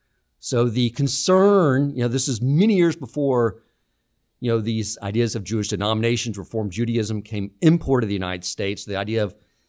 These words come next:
you know, where people started coming up with their own ideas for conversion, so there was not a concern there. So I was very excited. I told Rabbi Yacobian, you know,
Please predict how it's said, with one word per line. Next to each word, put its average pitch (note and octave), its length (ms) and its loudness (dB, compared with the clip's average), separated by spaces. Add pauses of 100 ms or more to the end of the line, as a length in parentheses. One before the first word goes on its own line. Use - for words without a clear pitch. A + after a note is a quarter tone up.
(200)
you - 60 -10
know, F#2 40 -4
where G2 60 -4
people A2+ 240 -6
started A2 320 -2
coming A#2+ 200 -4
up G#2 40 -4
with G#2 60 -8
their A2 200 -6
own D#3+ 180 6
ideas G2+ 300 0
for G2+ 140 -8
conversion, F#2+ 560 -8
so A2+ 180 -8
there G2+ 100 -6
was G2 160 -10
not F#2+ 120 -6
a F#2 40 -8
concern B2 460 -4
there. F2 140 -6
So B2 120 -6
I - 20 0
was G#2+ 100 -4
very G3 160 -2
excited. G#2 500 -10
I E2+ 60 -16
told A#2+ 160 -8
Rabbi A2 240 -4
Yacobian, F#2 420 -4 (760)
you G2 100 -6
know, F#2 260 -4